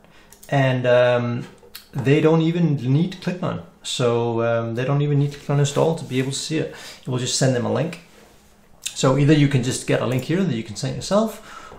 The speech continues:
or you can, of course, let ClickLearn distribute it. If you let ClickLearn distribute it, it's just gonna ask you for their email, and that's it.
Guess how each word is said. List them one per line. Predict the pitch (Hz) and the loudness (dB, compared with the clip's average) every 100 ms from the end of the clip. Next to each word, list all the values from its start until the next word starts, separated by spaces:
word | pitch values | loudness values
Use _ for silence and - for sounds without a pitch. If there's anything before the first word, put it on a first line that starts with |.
| - | -4
or | 190 190 196 180 | 2 4 4 4
you | 156 | 2
can, | 160 147 139 | 2 2 0
of | 139 | -2
course, | - 127 - | -4 -4 -6
let | 110 | -12
ClickLearn | - - - 110 | -14 -10 -8 -8
distribute | 107 - 104 127 | -6 -8 -2 -2
it. | 123 - - - - - - - - | -2 -6 -18 -20 -20 -20 -20 -20 -6
If | - 156 156 | -2 0 0
you | |
let | 123 120 | 0 0
ClickLearn | 135 131 120 | 0 -4 -4
distribute | - 113 123 185 | -4 -4 2 4
it, | 127 - - - | 4 0 -8 -8
it's | 143 - | -6 -4
just | 123 - | -4 -2
gonna | 123 | 0
ask | 113 110 - | 0 -4 -8
you | 131 | -10
for | 110 | -10
their | 98 | -8
email, | 107 107 110 92 - - | -6 -6 -8 -10 -16 -12
and | 107 | -6
that's | 120 - | -4 -2
it. | 185 - | -2 -4